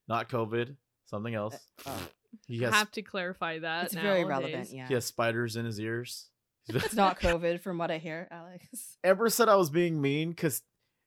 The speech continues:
Speaker 1: Antonio has an ear infection, so he has to sit this one out. But when he texted me, he said, "Man, I don't think I'm gonna be able to record.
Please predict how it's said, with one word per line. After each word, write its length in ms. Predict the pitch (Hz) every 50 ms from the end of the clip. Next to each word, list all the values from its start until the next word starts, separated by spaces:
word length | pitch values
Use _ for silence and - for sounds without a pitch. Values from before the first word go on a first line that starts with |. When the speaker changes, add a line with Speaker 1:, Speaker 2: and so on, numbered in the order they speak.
| _ _ _ _ _ - - -
Speaker 1:
Antonio 360 | 196 202 - 240 240 233 214
has 200 | 196 185 165 151
an 80 | 151
ear 180 | 135 139 143 143
infection, 580 | 139 135 117 - 123 113 110 - - 107 101 98
so 180 | - 123 120
he 120 | 123 120 147
has 160 | 147 151 - -
to 60 | 131
sit 280 | - - 139 123 117
this 180 | 123 120 113 -
one 140 | 120 110 110
out. 300 | 110 107 104 95 - _ _ _ -
But 420 | 117 143 139 139 139 135 135 131 - _ _ _ _ _ -
when 160 | 156 175 180
he 100 | 202 190
texted 460 | - - 208 202 202 - - 196 175
me, 80 | 165 160
he 80 | 151
said, 260 | 131 - 147 131 117 117
"Man, 220 | 127 131 135 131
I 60 | 131 127
don't 160 | 139 135 117
think 120 | 151 127
I'm 120 | 131 127 127
gonna 120 | 123 117
be 80 | 107 120
able 180 | 120 110 107 110
to 80 | 113
record. 580 | 110 107 98 - - 135 139 139 135 120 117